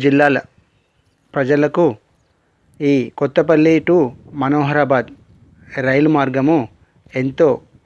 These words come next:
ఉపయోగకరంగా ఉండబోతుంది. కొత్తపల్లి to మనోహరాబాద్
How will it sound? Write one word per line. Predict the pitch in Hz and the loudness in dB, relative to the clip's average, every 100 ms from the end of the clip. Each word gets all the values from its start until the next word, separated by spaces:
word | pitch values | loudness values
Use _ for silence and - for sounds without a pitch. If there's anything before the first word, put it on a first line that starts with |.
| 135 | -2
ఉపయోగకరంగా | 151 156 151 147 139 147 147 | 4 6 6 4 2 2 2
ఉండబోతుంది. | 127 123 120 127 131 202 294 _ _ _ _ _ _ _ _ _ _ - _ - - - - - - | 0 -2 -4 -2 0 0 -2 _ _ _ _ _ _ _ _ _ _ -20 _ -20 -20 -20 -20 -10 -6
కొత్తపల్లి | 131 180 156 165 175 165 | 0 2 2 4 2 4
to | 185 156 | 2 4
మనోహరాబాద్ | 135 131 143 135 123 113 | 2 2 2 4 4 2